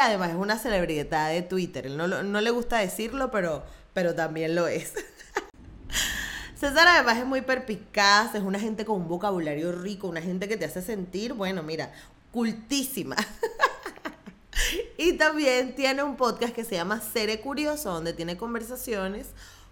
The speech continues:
con personas expertas en temas que a él le generan curiosidad. Pero también son temas que al mismo tiempo que a él le generan curiosidad, son temas que son súper importantes de hablarlo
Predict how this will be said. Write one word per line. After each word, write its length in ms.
con 240
personas 460
expertas 540
en 160
temas 320
que 180
a 120
él 200
le 80
generan 360
curiosidad. 680
Pero 280
también 580
son 360
temas 260
que 120
al 80
mismo 240
tiempo 260
que 80
a 40
él 60
le 60
generan 320
curiosidad, 540
son 200
temas 220
que 100
son 200
súper 240
importantes 580
de 100
hablarlo 540